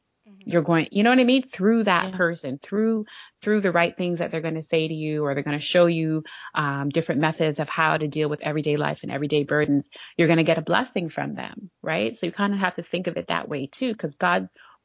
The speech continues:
Speaker 2: works through us, right?
Speaker 1: Definitely. And like you said, we all have different purposes, different gifts.
Speaker 2: Hmm.
Speaker 1: Someone's gift might be, you know, to understand what you're going through or be able to
Speaker 2: Yeah.
Speaker 1: give you wise counsel.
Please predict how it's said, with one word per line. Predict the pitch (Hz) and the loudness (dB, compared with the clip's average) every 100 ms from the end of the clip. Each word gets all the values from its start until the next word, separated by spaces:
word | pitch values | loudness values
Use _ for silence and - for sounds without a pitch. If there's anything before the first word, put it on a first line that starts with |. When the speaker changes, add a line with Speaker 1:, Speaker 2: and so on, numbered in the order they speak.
| - | -4
Speaker 2:
works | 156 185 - - | 0 0 -2 -18
through | - 180 285 | -6 0 2
us, | 247 - - - _ | 2 -2 -14 -20 _
right? | - 202 294 - _ - | -6 -4 -4 -6 _ -10
Speaker 1:
Definitely. | 214 208 190 185 185 | -6 -4 -4 -2 -2
And | 202 | -2
like | 220 220 | -2 -4
you | |
said, | 220 233 220 190 - 208 | -4 0 0 -2 -6 2
we | 247 | 4
all | 254 | 6
have | 254 208 | 4 2
different | 214 220 - | 0 -2 -4
purposes, | - 214 208 - 185 175 | -6 -6 -8 -6 -4 -4
different | - 202 196 180 | -6 -6 -6 -4
gifts. | 196 190 - - | -2 -4 -6 -8
Speaker 2:
Hmm. | 202 240 226 156 | 2 6 6 4
Speaker 1:
Someone's | - - 226 | 0 -4 -12
gift | - 226 220 | -2 0 0
might | 214 208 202 - | -2 -4 -4 -6
be, | 220 226 | -4 -4
you | 185 190 | -4 -2
know, | 185 | -2
to | - - | -4 -4
understand | 185 185 - 185 180 | -4 -4 -6 -6 -6
what | 175 | -8
you're | 180 | -8
going | 180 175 | -6 -8
through | 190 180 180 | -6 -6 -6
or | 180 | -6
be | 185 190 | -2 -2
able | 180 | -2
to | 214 | 2
Speaker 2:
Yeah. | 269 202 151 | 4 4 2
Speaker 1:
give | 147 | -2
you | |
wise | 185 180 180 - | -2 -2 -4 -8
counsel. | 208 180 - 202 | -10 -10 -12 -18